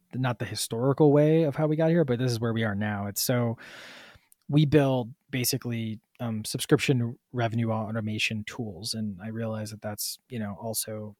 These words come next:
very fluffy. So we have this core product, um, it's Profitwell Metrics. Um, plug in your billing system, Stripe, Braintree, Zuora, Recharge, Recurly, whatever you're using, and if not, if you're not using those, you can use our A P I,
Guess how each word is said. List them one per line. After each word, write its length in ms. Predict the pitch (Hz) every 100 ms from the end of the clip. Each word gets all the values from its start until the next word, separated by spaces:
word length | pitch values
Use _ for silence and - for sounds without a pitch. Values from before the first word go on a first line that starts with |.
| _
very 180 | 123 110
fluffy. 480 | - 117 104 101 101
So 360 | - 127 117 - -
we 120 | 127
have 120 | 123
this 140 | 117
core 240 | - 156 139
product, 640 | - 123 120 113 - - -
um, 160 | 117 110
it's 100 | -
Profitwell 340 | 127 - 127
Metrics. 640 | 110 110 107 107 - - - -
Um, 440 | 117 110 107 104 -
plug 280 | - 123 120
in 260 | 117 117
your 80 | 113
billing 280 | 104 110 110
system, 380 | 120 - 117 110
Stripe, 300 | - 110 -
Braintree, 320 | 110 104 113
Zuora, 720 | 131 160 151 143 139 127 117 - - - - -
Recharge, 400 | 131 - 120 107
Recurly, 400 | - 143 131 123
whatever 260 | 139 143
you're 140 | 131 120
using, 580 | 113 117 107 107 107 107
and 320 | 117 110 107
if 160 | 117
not, 300 | 127 113 110 - _ _ -
if 240 | 123 107
you're 60 | 127
not 140 | 120
using 240 | 117 110
those, 200 | 110 110
you 80 | 104
can 100 | 117
use 120 | 113
our 100 | 107
A 60 | 104
P 160 | - 123
I, 440 | 135 131 123 110